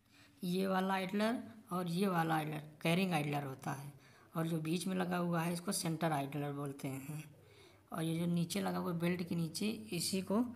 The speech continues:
return idler बोलते हैं। ये belt के नीचे होता है, रिटर्न में जब belt आता है, वहाँ पे लगा होता है, इसी की मदद से belt पीछे की ओर जाता है। और ये जो लगा हुआ है ऊपर कैरिंग आइडलर और सेंटर आइडलर,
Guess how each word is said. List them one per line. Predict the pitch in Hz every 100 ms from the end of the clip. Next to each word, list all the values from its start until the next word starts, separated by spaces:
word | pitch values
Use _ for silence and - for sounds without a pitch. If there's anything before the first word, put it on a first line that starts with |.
| - - - 185
return | 175 190 175
idler | 156 147 143
बोलते | 147 143 151
हैं। | 143
ये | 147 156
belt | 160 185 190
के | 202
नीचे | 190 170 202
होता | 175 -
है, |
रिटर्न | 180 175 190
में | 185
जब | 175
belt | 165 185 170
आता | 160 180
है, | 165 214 269 - - - - - - 226 196 -
वहाँ | 208 156
पे | 170 170
लगा | 160
होता | 160 151 170
है, | 208 302
इसी | 160 -
की | 180 175 196
मदद | 175 165 170
से | - 254
belt | 285 160 180 226 302 - - - - -
पीछे | 165 147 175
की | 170 175
ओर | 254 - - - - - - 165
जाता | 147 - 151
है। | 139 143 - 160 -
और | 170 165
ये | 165
जो | 165 175
लगा | 170 165 170
हुआ | 175 170 165
है | 170
ऊपर | - - 165 - 208
कैरिंग | 214 - 170 180
आइडलर | 175 170 175 196 - 180
और | 170
सेंटर | 165 - 160 185
आइडलर, | 175 160 175